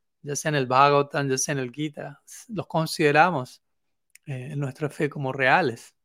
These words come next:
más reales de lo que nos podemos imaginar, no meramente históricamente reales, ese es mi punto, porque al final del día, si todo eso es históricamente real, ok,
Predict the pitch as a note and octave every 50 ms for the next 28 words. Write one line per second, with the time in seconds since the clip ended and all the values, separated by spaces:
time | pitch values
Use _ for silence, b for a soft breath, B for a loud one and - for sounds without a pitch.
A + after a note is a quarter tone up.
0 | _ - D3 C#3+ D3+ F3+ F#3+ F3 D#3+ D#3 E3 F3 D#3+ D3 D3+ C3+ C3+ - D3+ C3+
1 | B2+ - - D#3+ C#3 C#3 C#3+ C#3+ - - C3+ B2+ C3 - - D#3+ D3+ C#3+ D3+ D#3+
2 | F#3 G#3+ G#3 G3 F#3+ F3 E3+ E3 D#3+ E3 E3+ E3 E3 F3 D#3 D3 D3+ - - _
3 | _ _ _ _ _ _ _ - F3+ - - - G#3 A3 A#3 A3 F#3+ C#3+ D#3+ C#3
4 | C3+ C3+ C3+ B2 - D3 B2+ C3 B2+ B2 B2+ C#3+ E3 C#3+ - E3 D3 C#3 C3 -
5 | - E3 D3 C#3 - C#3 - D#3+ D3+ D#3+ D3 - F#3+ G3 G3+ G3 F#3 F#3 F#3+ G3+
6 | G3 F#3 - B B B B B B B B B B _ _ _ - - E3+ C#3+
7 | A3 A3 A#3 A#3 A#3 A#3 G3+ G3 F3+ - - G3 G3+ G3+ G3 F#3+ F3 F3 F3 F3
8 | F3+ F#3+ F#3+ F3 - F3 D#3 D#3+ E3 F3 F3+ D#3 C#3+ C#3+ C#3+